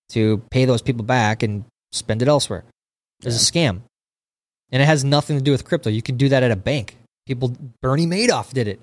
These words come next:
Speaker 1: at a bank with the U S dollar. We, we gotta ban the U S dollar now. But that comes with, uh, this new technology. People don't understand it. They won't understand it for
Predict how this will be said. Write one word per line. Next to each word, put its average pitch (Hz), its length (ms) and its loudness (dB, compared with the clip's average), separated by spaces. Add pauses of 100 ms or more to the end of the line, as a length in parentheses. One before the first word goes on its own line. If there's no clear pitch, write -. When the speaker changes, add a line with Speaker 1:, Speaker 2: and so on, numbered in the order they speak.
Speaker 1:
at 117 100 -2
a 113 60 0
bank 110 280 -4
with 120 120 -2
the 120 100 -2
U 127 160 2
S 131 140 0
dollar. 131 320 0 (960)
We, 127 220 0
we 135 100 0
gotta 135 180 2
ban 120 300 0
the 131 60 2
U 135 100 4
S 123 100 2
dollar 131 300 2
now. 85 220 -8 (3000)
But 170 320 2 (460)
that 143 180 2
comes 156 260 2
with, 139 220 2
uh, 120 360 4 (100)
this 131 240 -2
new 127 100 2
technology. 98 540 -2
People 123 300 0
don't 117 280 2 (240)
understand 117 540 0
it. 110 100 -6
They 117 80 2
won't 117 300 2
understand 104 420 0
it 90 60 -4
for 95 380 0